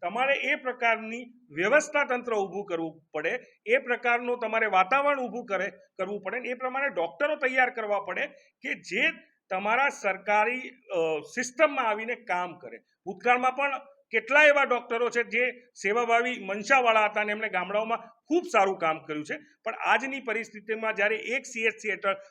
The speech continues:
પંચાવન જેટલા ગામ આવતા હોય, એ પંચાવન ગામને એક એક સ્પેશિયાલિસ્ટ, એક ચાઇલ્ડ સ્પેશિયાલિસ્ટ પણ ના મળે, પંચાવન ગામને એક ચાઇલ્ડ સ્પે-, સ્પેશિયાલિસ્ટ પણ ના મળે,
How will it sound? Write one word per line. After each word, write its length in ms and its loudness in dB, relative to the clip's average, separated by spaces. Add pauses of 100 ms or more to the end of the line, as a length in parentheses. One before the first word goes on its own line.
(140)
પંચાવન 520 0
જેટલા 300 0
ગામ 340 0
આવતા 300 0
હોય, 180 0
એ 20 2
પંચાવન 640 -4
ગામને 460 0 (520)
એક 200 -8
એક 140 0 (220)
સ્પેશિયાલિસ્ટ, 680 0
એક 160 -2
ચાઇલ્ડ 260 4
સ્પેશિયાલિસ્ટ 580 -2
પણ 120 -2
ના 180 0
મળે, 180 -2
પંચાવન 640 -4
ગામને 560 0 (220)
એક 300 -8
ચાઇલ્ડ 260 2
સ્પે-, 460 -10 (120)
સ્પેશિયાલિસ્ટ 540 -2
પણ 140 -4
ના 220 0
મળે, 300 0